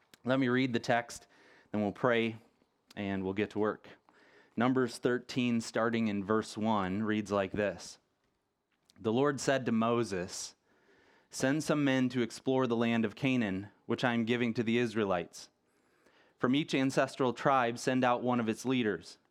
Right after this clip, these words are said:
So at the Lord's command, Moses sent them out from the desert of Paran. All of them were leaders of the Israelites."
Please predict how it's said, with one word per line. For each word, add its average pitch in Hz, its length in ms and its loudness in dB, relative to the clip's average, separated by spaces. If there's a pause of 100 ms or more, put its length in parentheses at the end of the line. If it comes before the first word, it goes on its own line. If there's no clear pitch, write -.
(580)
So - 140 0
at 123 100 0
the 127 80 2
Lord's 127 300 2
command, 127 420 2
Moses 123 400 2
sent 127 240 0
them 120 160 2
out 120 220 0
from 117 140 0
the 110 60 -2
desert 113 380 0
of 104 160 -2
Paran. 98 420 -2 (680)
All 123 180 4
of 117 140 0
them 120 260 2
were 110 160 2
leaders 117 460 2
of 107 120 0
the 104 140 0
Israelites." 104 840 -2